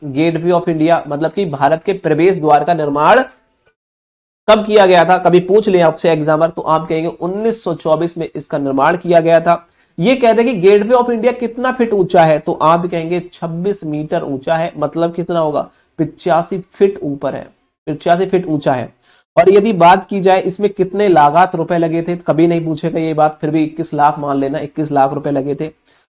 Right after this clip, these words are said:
ठीक है, इस बात, इससे ज्यादा ना इक्कीस लाख थोड़ी पूछेगा, कुछ नहीं पूछेगा, बस इतना पूछ लेगा कितना लंब-, कितना फीट ऊंचा है, तो आपको छब्बीस मीटर ऊंचा है,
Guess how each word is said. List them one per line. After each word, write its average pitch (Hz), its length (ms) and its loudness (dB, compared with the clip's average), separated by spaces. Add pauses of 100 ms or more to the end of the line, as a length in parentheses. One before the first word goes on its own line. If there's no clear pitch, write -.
(120)
ठीक 165 120 2
है, 190 220 2 (220)
इस 160 80 -6
बात, 175 240 2
इससे 190 140 -6
ज्यादा 196 200 0
ना - 120 -6
इक्कीस 190 260 -8
लाख 170 240 4
थोड़ी 165 140 -2
पूछेगा, 160 280 0
कुछ 214 220 0
नहीं 185 120 0
पूछेगा, 160 260 -2
बस 202 120 -2
इतना 190 220 -2
पूछ 160 160 -4
लेगा 170 160 2
कितना 185 300 -4
लंब-, 175 340 -4
कितना 190 220 -4
फीट 185 180 -6
ऊंचा 180 220 -2
है, 175 80 -2
तो 170 80 -6
आपको 151 200 -4
छब्बीस 151 320 -8
मीटर 147 180 -6
ऊंचा 147 240 -6
है, 147 120 -10